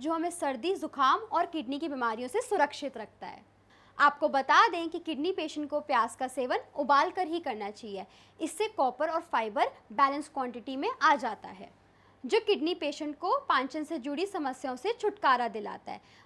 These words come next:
वहीं प्याज में मौजूद कॉपर मानसिक तनाव को कम करने का काम करता है, इसलिए उबला हुआ प्याज किडनी पेशेंट के लिए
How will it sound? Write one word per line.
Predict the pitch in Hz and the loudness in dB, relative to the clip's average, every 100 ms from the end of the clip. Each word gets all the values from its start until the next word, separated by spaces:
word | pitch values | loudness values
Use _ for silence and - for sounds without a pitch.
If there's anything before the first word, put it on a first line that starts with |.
| - | -4
वहीं | 294 339 587 | 0 4 4
प्याज | 403 320 294 | 6 4 4
में | 311 | 0
मौजूद | 302 269 233 311 | -4 -4 -6 -8
कॉपर | - 262 226 - 294 403 _ - | -4 -2 -2 0 0 -2 _ -4
मानसिक | 262 254 339 339 | -2 -2 -4 -4
तनाव | 285 254 214 226 | -4 0 -2 -2
को | 370 | -6
कम | - - 262 | -2 -2 -2
करने | 269 254 247 | -4 -6 -4
का | 247 | -2
काम | 554 - 262 247 | -2 2 2 2
करता | 247 214 - 208 | -2 -10 -8 -10
है, | 220 - | -10 -12
इसलिए | 294 - 370 | -12 -2 2
उबला | 508 311 233 269 | 2 0 -2 -2
हुआ | 254 | 0
प्याज | 262 240 302 - | -2 -4 -4 -6
किडनी | 320 277 302 | -6 -6 -6
पेशेंट | 269 262 269 | -6 -6 -10
के | 302 | -6
लिए | 403 | -6